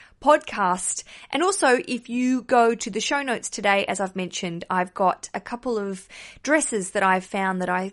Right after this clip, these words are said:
would just say, "Hey, here's some cool dresses to look at if you're preg." Next question coming up on the Save the Date Wedding podcast comes from a lovely listener called Sarah. She emailed me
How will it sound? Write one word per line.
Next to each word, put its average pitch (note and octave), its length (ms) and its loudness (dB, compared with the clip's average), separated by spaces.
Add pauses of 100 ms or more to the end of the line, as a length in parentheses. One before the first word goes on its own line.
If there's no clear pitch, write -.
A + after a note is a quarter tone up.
would A#3+ 220 -8
just F4 180 -2
say, D#4+ 240 2
"Hey, D#4+ 240 -4
here's A#3+ 220 -6
some C#4+ 160 -8
cool D#4 180 -4
dresses - 380 -4
to - 100 -8
look F#3 180 -6
at F3 160 0
if A#3 160 -8
you're C4+ 80 -8
preg." C#4+ 340 -2 (840)
Next E4 520 -2
question G#3+ 560 -2
coming C4 400 -4
up G3+ 180 2
on F#3+ 120 -4
the F#3 80 -4
Save F3+ 300 -4
the F3+ 60 -8
Date E3+ 220 -2
Wedding E3+ 240 -4
podcast E3+ 720 -6
comes A#3+ 420 -6
from A3+ 460 -2
a A#3+ 160 2
lovely B3+ 1000 0 (280)
listener G#3+ 400 -4
called B3 320 -6
Sarah. E3+ 380 0
She C4+ 500 -6
emailed G#3 680 -2
me E3+ 380 -6